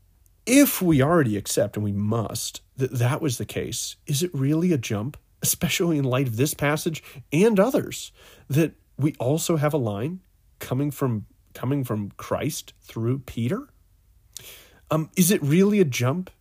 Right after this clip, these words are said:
to think that, that we, we have a shepherd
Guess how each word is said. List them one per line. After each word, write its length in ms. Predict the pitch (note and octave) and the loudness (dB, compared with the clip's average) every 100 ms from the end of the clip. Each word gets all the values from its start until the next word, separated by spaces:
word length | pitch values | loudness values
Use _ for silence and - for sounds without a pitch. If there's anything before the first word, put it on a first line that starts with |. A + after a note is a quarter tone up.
| - | -14
to 100 | B2+ | -6
think 260 | - C#3+ C#3+ | 0 0 0
that, 160 | C3+ - - - - | -4 -6 -20 -8 -4
that 100 | C#3 | 2
we, 540 | C3+ A#2+ A2+ A#2+ - _ - - - - - | 2 2 0 -6 -16 _ -20 -20 -20 -16 -12
we 500 | A2+ C#3+ C3 B2+ A2 | -8 0 2 2 2
have 440 | - A#2+ B2+ C#3+ | -2 0 0 0
a 80 | A2 | -2
shepherd 600 | - - A2 - F3+ | -2 -2 -2 0 -4